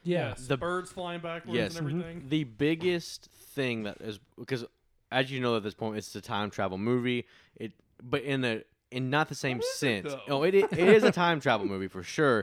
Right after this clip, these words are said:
Speaker 2: <laughs> Is it, though?
Speaker 3: Yes, because and,
Speaker 2: <laughs> Is it,
Speaker 3: and
Speaker 2: though?
Speaker 3: we'll
Speaker 2: You
Speaker 3: explain
Speaker 2: can't
Speaker 3: it.
Speaker 2: say that.
Speaker 3: And but it's not your Back to the Future. It's not
Speaker 2: It's not a
Speaker 3: your
Speaker 2: traditional time.
Speaker 3: It's not traditional. And what a lot of directors fail on at this point,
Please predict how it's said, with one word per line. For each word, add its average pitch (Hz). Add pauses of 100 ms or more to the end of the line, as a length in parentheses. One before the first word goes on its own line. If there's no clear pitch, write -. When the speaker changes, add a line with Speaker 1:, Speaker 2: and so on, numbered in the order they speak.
Speaker 2:
<laughs> -
Is 254
it, 480 (240)
though? 622
Speaker 3:
Yes, 107
because 147
and, 131
Speaker 2:
<laughs> 622
Is -
it, -
Speaker 3:
and 143
Speaker 2:
though? 151
Speaker 3:
we'll 160
Speaker 2:
You 160
Speaker 3:
explain 160
Speaker 2:
can't 98
Speaker 3:
it. -
Speaker 2:
say - (160)
that. 131
Speaker 3:
And 127 (120)
but 139
it's 147
not 170
your 120 (760)
Back 123
to 110
the 101
Future. 95
It's 92
not 110
Speaker 2:
It's 101 (120)
not 95
a 95
Speaker 3:
your 92
Speaker 2:
traditional -
time. -
Speaker 3:
It's 131
not 170
traditional. 147
And 127 (400)
what 156
a 151
lot 180
of 190
directors 156
fail 135
on 85
at 98
this 127
point, 92